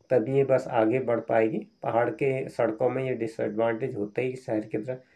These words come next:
चौड़ी सड़कें यहाँ पर नहीं बनाई जा सकती, कुछ भौगोलिक और पारिस्थितिक बनावट भी होती है। हालांकि इसका प्रपोजल है, देखते हैं क्या होता है।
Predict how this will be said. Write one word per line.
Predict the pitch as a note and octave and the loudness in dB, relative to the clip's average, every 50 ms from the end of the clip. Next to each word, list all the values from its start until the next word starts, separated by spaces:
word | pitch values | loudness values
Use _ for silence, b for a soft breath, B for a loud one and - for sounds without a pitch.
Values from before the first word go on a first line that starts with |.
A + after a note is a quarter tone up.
| b b b b _ _ | b b b b _ _
चौड़ी | C#3+ C3+ C3 C3+ D3 D3+ | 6 8 8 8 6 6
सड़कें | D3+ D3 C#3 C3+ C#3 D3+ | 4 2 2 2 2 2
यहाँ | D#3 D3 B2+ A#2+ C3 | 2 2 2 2 0
पर | C3 - D3 D3 C#3+ | 0 0 0 0 0
नहीं | C3+ A#2+ C3 C#3 | 0 0 0 2
बनाई | C#3 B2+ B2 C3+ C3+ C#3 | 2 2 4 4 4 4
जा | C#3 C#3 C3 | 4 2 0
सकती, | C3 - C#3 - - D#3+ D#3 | 0 -2 -8 -4 0 2 4
कुछ | D#3+ D3 - | 4 4 4
भौगोलिक | A#2 G#2+ A2+ A2 A#2 B2+ C3 C3+ C3+ C3+ - | 2 0 2 2 2 2 0 0 -2 -4 -4
और | - C3 B2+ B2+ - - | -4 -4 -4 -4 0 2
पारिस्थितिक | A#2 A2 A2 A#2 A2+ - - A2+ - - C3 - - - - _ _ _ _ _ _ _ _ - | 2 2 2 2 -2 -8 -10 -8 -6 -6 -8 -8 -10 -16 -20 _ _ _ _ _ _ _ _ 0
बनावट | B2 A#2+ C3 C3 C3 C#3 D3+ D3 | 4 6 6 8 8 8 8 6
भी | D#3+ D#3 F3 | 8 8 8
होती | E3 D3+ C#3+ C3+ - - D#3+ | 8 8 8 6 4 4 6
है। | F3 E3 | 6 6
हालांकि | C3+ C3+ C3+ C#3 - - D#3 | 6 4 4 4 2 2 0
इसका | D3 - - - D3+ C#3+ | -2 -2 0 0 0 0
प्रपोजल | - - B2 A2 - B2+ B2+ B2 B2+ C3 B2+ | 0 -2 -4 -2 0 0 0 0 0 0 0
है, | C3+ C3+ - | 0 0 0
देखते | B2 A2+ A2 - - C3 | 0 -2 -2 -2 -2 -4
हैं | B2+ A2 | -4 -2
क्या | - A#2+ A2+ | 0 2 2
होता | A2 A2 A2 - B2 A2+ | 2 2 0 0 0 0
है। | A#2 D3+ - | 0 0 -4